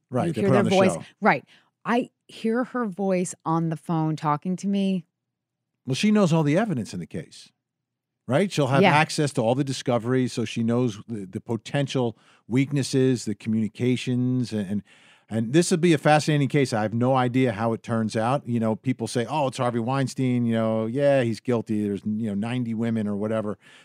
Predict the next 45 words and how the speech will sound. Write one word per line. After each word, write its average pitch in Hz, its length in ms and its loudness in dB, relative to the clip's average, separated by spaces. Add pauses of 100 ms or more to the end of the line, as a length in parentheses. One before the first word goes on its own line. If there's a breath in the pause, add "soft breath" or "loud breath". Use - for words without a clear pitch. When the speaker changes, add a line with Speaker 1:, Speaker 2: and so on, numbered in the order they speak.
Speaker 1:
that 110 80 -6
have 110 80 -4
come 123 160 -2
forward." 113 180 0 (220 soft breath)
At 131 120 -2
the 175 80 4
end 202 100 6
of 175 40 4
the 156 60 4
day, 147 300 6 (200)
the 127 80 0
jury 151 240 6
bases 139 600 0
a, 120 80 -8
a 110 200 -8
verdict 120 360 0
on 104 120 -2
what 117 140 -2
they 120 100 -4
hear 120 220 -2
inside 107 360 -6
a - 40 -8
courtroom, 90 540 -6 (420)
and 107 420 -2
what 143 280 0 (360)
is 131 140 -6
heard 143 240 0
inside 127 280 -2
a 117 40 -4
courtroom 107 360 -2
sometimes 110 440 -4
is 92 140 -10
much 117 380 -4
different 110 400 -2 (300)
than 98 180 -4
what 104 180 -2
is 104 200 -8
talked - 280 -8
about 95 300 -8 (200)
in 131 140 -2
the 117 80 -4
court - 440 -4 (160)
of - 180 -10
public - 440 -10 (160)
opinion. 85 540 -8